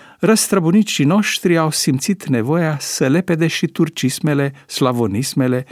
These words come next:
și grecismele ca să-și adapteze și vocabularul. Ca urmare, au preluat cu toptanul cuvinte străine, până când scriitorii și lingviștii vremii au luat atitudine serioasă ca să țină în frâu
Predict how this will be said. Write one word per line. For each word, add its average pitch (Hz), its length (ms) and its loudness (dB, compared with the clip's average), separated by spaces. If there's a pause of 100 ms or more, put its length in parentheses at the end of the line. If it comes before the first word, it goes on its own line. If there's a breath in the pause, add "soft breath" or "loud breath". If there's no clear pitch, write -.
și - 220 -2
grecismele 139 840 -2 (380 loud breath)
ca 190 120 0
să-și - 420 -2 (100)
adapteze 151 640 -2
și - 160 -4
vocabularul. 117 760 -2 (1040 loud breath)
Ca 214 120 2
urmare, 247 340 6
au 196 120 4
preluat 175 500 2
cu - 160 0
toptanul 208 640 2
cuvinte 170 440 0
străine, 185 640 2 (360)
până 247 260 6
când 208 400 4
scriitorii 156 840 0
și - 200 -4
lingviștii 110 640 0
vremii 123 500 -2 (480 loud breath)
au 160 140 2
luat 190 240 2
atitudine 151 560 2
serioasă 139 640 0
ca 175 140 -2
să 156 160 -2
țină 160 280 2
în 101 60 2
frâu 240 380 2